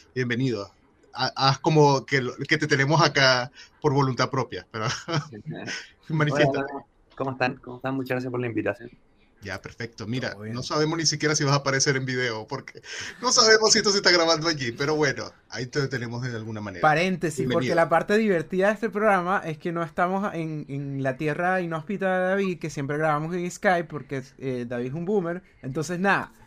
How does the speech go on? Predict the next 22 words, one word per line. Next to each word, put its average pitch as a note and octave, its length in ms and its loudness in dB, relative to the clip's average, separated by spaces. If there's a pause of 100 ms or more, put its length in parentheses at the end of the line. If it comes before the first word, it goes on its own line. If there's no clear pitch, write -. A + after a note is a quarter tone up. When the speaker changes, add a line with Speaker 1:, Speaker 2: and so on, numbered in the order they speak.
(140)
Speaker 3:
hoy C#3 160 0
estamos E3 340 -2
en C#3+ 100 -2
Meet, F#3 240 -2 (360)
toca C#3 500 -2
Meet, B2+ 300 -6
esto C3+ 280 -4
no C3+ 120 -2
lo C3+ 80 0
va C3+ 80 -2
a - 20 -4
saber C3+ 240 -4
la C3+ 100 -4
gente C#3+ 220 -6
que C#3+ 60 -8
está C#3 140 -10
escuchando C#3 460 -6
el C3+ 200 -8
podcast, G3+ 440 -2
pero, G#3 360 -2 (100)
en - 180 -10
fin. A2+ 380 -8